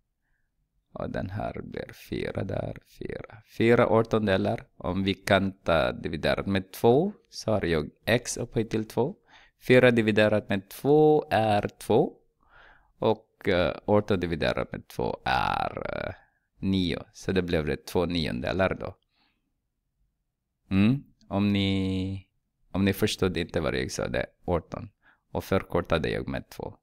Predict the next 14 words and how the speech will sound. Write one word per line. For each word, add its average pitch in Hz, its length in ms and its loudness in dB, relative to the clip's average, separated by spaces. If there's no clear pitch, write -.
Så - 160 -6
har 82 80 0
jag 78 240 -4
två 78 180 -4
niondelar. - 720 -8
Om 90 100 -4
ni 82 80 -2
vill 80 180 -6
se, - 260 -10
om 90 160 -4
ni 80 80 -2
vill 78 180 -6
veta - 280 -8
det. - 140 -10